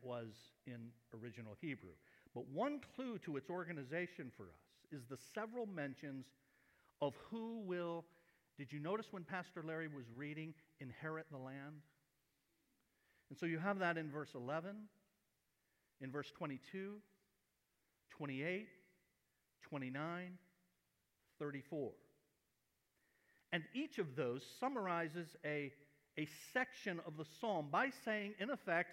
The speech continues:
God's people win. It's not the wicked who inherit the land. It's the righteous.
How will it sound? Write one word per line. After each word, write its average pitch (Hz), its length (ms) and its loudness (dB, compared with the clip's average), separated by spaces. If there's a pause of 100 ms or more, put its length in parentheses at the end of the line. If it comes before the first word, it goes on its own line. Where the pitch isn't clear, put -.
(340)
God's 208 380 8
people 185 300 4
win. 160 260 4 (2750)
It's 190 180 4
not 240 300 6
the 202 80 8
wicked 190 460 6
who 170 180 4
inherit 143 420 2
the 123 60 -8
land. 110 220 -8 (1500)
It's - 180 -10
the 170 100 -2
righteous. 156 480 2